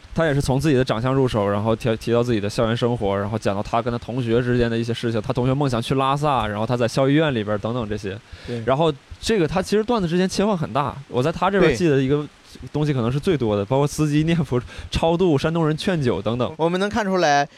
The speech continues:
Speaker 2: 徐志胜兄弟确实是没有多少段子了，把剩下的碎段子全都堆上了。但是他的段，段子质量很高。
Speaker 1: 对，因为其实在单口这块儿的话，我们可以看出就是学生其实不是特别占优势的一个群体，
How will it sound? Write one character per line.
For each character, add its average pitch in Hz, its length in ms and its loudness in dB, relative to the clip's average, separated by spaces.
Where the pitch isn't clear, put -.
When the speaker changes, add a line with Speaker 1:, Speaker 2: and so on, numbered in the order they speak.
Speaker 2:
徐 165 200 -2
志 185 60 -2
胜 190 180 2
兄 160 140 -2
弟 160 80 -2
确 180 160 0
实 147 100 -4
是 143 80 -6
没 147 120 -2
有 151 100 0
多 143 100 2
少 139 120 2
段 147 200 0
子 127 120 -2
了， 120 100 -2
把 117 140 -2
剩 - 180 0
下 214 120 -2
的 165 100 2
碎 190 160 0
段 180 160 2
子 151 80 -4
全 135 180 -2
都 147 60 -2
堆 135 180 2
上 120 140 -4
了。 113 100 -14
但 240 80 2
是 254 60 0
他 240 100 0
的 262 80 2
段， 247 160 2
段 220 120 0
子 185 160 -2
质 - 140 -6
量 156 140 -4
很 143 160 -10
高。 107 240 -12
Speaker 1:
对， 139 180 4
因 151 100 6
为 208 60 2
其 202 160 -2
实 208 100 2
在 202 160 0
单 196 200 -2
口 165 240 0
这 127 180 2
块 139 160 2
儿 127 60 2
的 117 80 2
话， 120 100 2
我 117 140 4
们 117 80 -4
可 170 120 -2
以 160 60 0
看 160 160 -4
出 160 80 -6
就 180 100 0
是 170 160 0
学 - 320 0
生 190 200 0
其 165 160 0
实 156 100 0
不 117 260 -4
是 160 120 -4
特 - 160 0
别 170 100 2
占 175 160 0
优 175 160 4
势 240 160 -2
的 151 60 2
一 123 40 -2
个 120 60 -2
群 117 160 -4
体， 113 200 -10